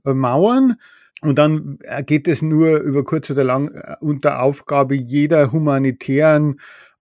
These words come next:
oder, äh, ethischen Position. Irgendwann wird, es wird ja jetzt schon geschossen, es wird ja schon getötet an den E-U-Außengrenzen und es wird also noch massiv verstärkt werden und das hüllt ja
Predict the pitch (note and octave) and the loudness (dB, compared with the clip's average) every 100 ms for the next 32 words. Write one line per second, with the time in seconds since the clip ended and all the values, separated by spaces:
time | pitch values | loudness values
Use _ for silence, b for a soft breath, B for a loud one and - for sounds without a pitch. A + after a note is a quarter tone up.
0 | _ C3+ C3+ C3 B2+ C3 - C#3 C3 B2+ | _ 0 4 6 6 2 -4 0 2 2
1 | A#2+ B2 C3+ - - D#3 F3+ - E3 - | 0 -2 -12 -20 -8 -2 -2 0 -4 -2
2 | D3 C#3+ C#3+ C3+ - C3+ D3 B3 A#3+ - | -4 0 0 0 -2 -2 0 0 -4 -8
3 | C#3+ - F#3 F3+ D3+ D3+ E3 C#3+ D#3 F3 | -16 8 8 8 4 2 0 0 2 2
4 | - C#3 C3 D3 G#3 A3 G3+ G3 - G#3 | 2 2 2 4 4 6 4 2 0 -4
5 | G3 F#3+ G3+ F#3 - G#3 C#3+ - B2 G3 | -2 -4 -6 -8 -8 -4 -4 -4 2 2
6 | G#3 G3+ - G3+ F#3 F#3 - G3 G#3 F#3 | 4 -2 -2 -4 -2 -4 -2 -2 0 -2
7 | F#3 E3 F3 F3 - E3+ F3 G3 - E3 | -2 -4 -2 -4 -2 0 0 0 0 0
8 | F3 - F3+ E3 F3+ E3+ F3+ E3+ B B | 0 -6 -4 -2 -4 -4 -4 -4 B B
9 | B B C#3+ D3 - E3+ E3 C#3+ C3+ D3 | B B 2 2 2 -2 0 0 0 -2
10 | D3 - C#3 C#3 C3+ - F3 - C3+ - | -4 -4 -6 -4 -4 -4 -6 -6 -8 -4
11 | C#3 E3+ F3 F3+ D#3+ C#3+ D3 - - E3 | -4 -4 -2 0 0 -2 -4 -6 2 4
12 | A3 F#3 D#3+ D#3+ | 4 4 4 4